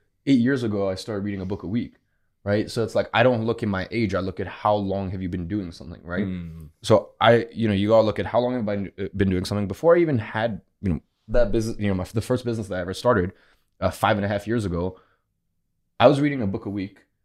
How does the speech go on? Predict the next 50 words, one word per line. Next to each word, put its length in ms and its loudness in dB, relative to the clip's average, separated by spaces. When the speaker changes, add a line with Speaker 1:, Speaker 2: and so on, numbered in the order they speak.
Speaker 1:
I 40 0
was 100 2
going 180 4
to 60 0
gym 400 -2
pretty 160 0
much 120 -4
six 200 -8
times 180 -8
a 40 -12
week, 200 -8
reading, 340 0
uh, 140 6
reading 220 2
a 40 0
book 180 -2
a 40 -6
week, 140 -4
going 140 -4
to 60 -4
gym 180 -6
six 200 -12
times 180 -4
a 20 -6
week, 180 -8
meditating 540 -6
anywhere 160 -8
from 140 -8
thirty 360 -6
to 140 -2
sixty 340 -12
minutes 300 -6
a 20 -8
day. 400 -4
I 80 2
don't 100 4
even 160 2
do 120 0
that 200 -4
now. 360 -8
Uh, 180 -2
I 40 -20
probably 280 4
<laughs> 20 0
know 120 6
I 80 0
should 300 2
do. 220 0
Um, 580 4
so 420 4